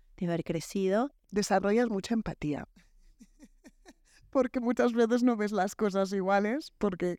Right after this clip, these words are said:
Speaker 2: porque tienen otra cultura, ¿no? Y entonces aprendes a desarrollar una gran empatía y
Speaker 1: Sí, una em-,
Speaker 2: y
Speaker 1: y es verdad.
Speaker 2: adaptabilidad.
Speaker 1: Nunca lo había pensado, es verdad, Julia. Y una pa-, y una manera de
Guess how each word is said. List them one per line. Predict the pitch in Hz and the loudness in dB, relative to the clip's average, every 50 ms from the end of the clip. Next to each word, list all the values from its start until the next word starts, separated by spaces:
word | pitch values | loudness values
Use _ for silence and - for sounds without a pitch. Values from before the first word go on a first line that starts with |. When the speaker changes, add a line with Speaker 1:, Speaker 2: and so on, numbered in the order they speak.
| _ - | _ -6
Speaker 2:
porque | 190 175 160 180 | -4 -2 0 0
tienen | 170 - 175 180 185 190 | 0 2 2 2 2 0
otra | 185 - 170 151 - | 0 2 0 -2 0
cultura, | 180 175 170 160 - 233 262 277 240 165 160 | -2 -4 -4 -2 -2 0 2 2 2 0 0
¿no? | 170 202 262 277 | 0 0 2 2
Y | 220 170 | 2 0
entonces | 175 175 - 175 165 170 160 185 180 - - | -2 -2 -2 -2 -4 -2 -2 -4 -4 -4 -4
aprendes | 170 165 - 175 175 180 175 175 - | -4 -4 -4 -2 -2 0 -2 -2 -2
a | 180 | -2
desarrollar | 175 175 165 - 170 165 170 170 165 165 165 | -2 -2 -2 -2 -4 -2 -2 0 0 0 -2
una | 170 180 | -2 -2
gran | 170 170 165 165 165 | -2 -2 -2 -2 -2
empatía | 170 165 - 165 170 - - - 175 170 165 82 117 | -2 -2 -2 -4 -4 -4 -4 -4 -4 -2 -4 -4 -4
y | 165 160 156 147 - - _ _ _ _ _ _ | -6 -6 -6 -8 -10 -12 _ _ _ _ _ _
Speaker 1:
Sí, | - - 233 220 208 190 | -8 -4 -2 0 0 0
una | 196 208 | 0 0
em-, | 220 - - | 0 -2 -2
Speaker 2:
y | 214 220 | 0 0
Speaker 1:
y | 220 214 | 0 0
es | - 208 190 | 0 -2 -2
verdad. | 247 240 233 226 240 247 247 | -2 -2 -2 -2 -2 -2 0
Speaker 2:
adaptabilidad. | 214 196 202 190 - - 233 180 185 180 175 170 170 170 175 190 202 196 185 180 190 | 0 2 0 0 0 0 0 0 0 0 0 0 -2 0 0 0 -2 -2 -4 -4 -2
Speaker 1:
Nunca | 208 208 208 208 240 | -2 -2 0 0 2
lo | 233 220 | 2 2
había | 202 196 190 | 2 0 0
pensado, | - 220 214 - - 208 202 202 | -2 -4 -6 -4 -2 0 0 0
es | 196 196 | 0 -2
verdad, | 220 240 233 208 196 196 202 196 | -2 -2 -2 0 -2 -2 -2 -2
Julia. | 202 196 190 196 196 | -2 0 2 2 2
Y | 214 214 214 | 2 2 2
una | 214 220 | 2 2
pa-, | 220 240 226 220 | 4 4 2 2
y | 214 214 | 2 0
una | 214 226 | 0 2
manera | 240 247 233 233 226 226 226 | 2 2 2 2 2 2 2
de | 226 220 220 233 247 | 2 0 0 -2 -2